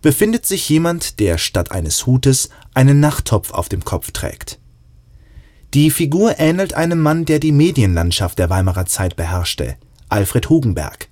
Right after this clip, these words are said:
und stellt einen Journalisten dar. In der einen Hand einen Palmwedel und in der anderen einen spitzen Bleistift, den er wie eine tödliche Stichwaffe hält.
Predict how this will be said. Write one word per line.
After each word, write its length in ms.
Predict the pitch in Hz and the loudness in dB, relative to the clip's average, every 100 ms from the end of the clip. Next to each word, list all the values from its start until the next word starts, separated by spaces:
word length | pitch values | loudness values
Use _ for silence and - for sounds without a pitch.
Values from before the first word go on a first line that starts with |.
| - - - - | -20 -20 -20 -4
und 200 | 196 208 | -2 -2
stellt 320 | - 107 98 | 0 0 0
einen 220 | 107 113 | 2 2
Journalisten 600 | 120 123 135 120 - 101 | 4 6 6 4 2 -2
dar. 320 | 82 69 - _ _ _ _ _ _ - - - - - - - | -4 -6 -12 _ _ _ _ _ _ -20 -20 -20 -20 -20 -20 0
In 120 | 139 | 4
der 160 | 135 131 | 6 6
einen 320 | 165 208 170 | 4 2 2
Hand 220 | 180 185 | 0 0
einen 280 | - 110 104 | 0 2 2
Palmwedel 840 | - 101 98 95 104 107 143 202 - _ _ - - | 2 2 4 4 4 4 2 0 -10 _ _ -20 -2
und 120 | 156 | 2
in 120 | 165 165 | 4 2
der 160 | - | 4
anderen 440 | 127 135 143 156 165 | 6 6 6 2 0
einen 280 | 147 156 | 0 0
spitzen 420 | - - 165 - 156 | 0 -2 -2 0 2
Bleistift, 680 | 160 170 - - - - - - - 120 | 4 2 0 -6 -8 -14 -18 -20 -6 2
den 180 | 127 | 2
er 260 | 135 147 131 | 4 2 0
wie 100 | - | -2
eine 180 | 90 78 | -6 -6
tödliche 520 | - 175 180 156 147 | 0 0 0 -2 -2
Stichwaffe 560 | - - 95 92 - 80 | -2 -2 -2 -2 -4 -6
hält. 400 | 85 - - | -6 -10 -14